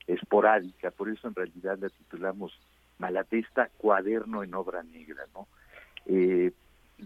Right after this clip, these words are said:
aparece, pues, cada vez que se puede un número, y hemos ido ampliándonos, ¿no? Este, ahora,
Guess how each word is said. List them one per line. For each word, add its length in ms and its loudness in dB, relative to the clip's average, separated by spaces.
aparece, 720 2
pues, 180 -8
cada 260 0
vez 180 -8
que 120 -10
se 120 -8
puede 600 -4
un 220 -14
número, 460 -4
y 160 0
hemos 260 -2
ido 500 4
ampliándonos, 960 -4
¿no? 320 -10
Este, 640 0
ahora, 500 2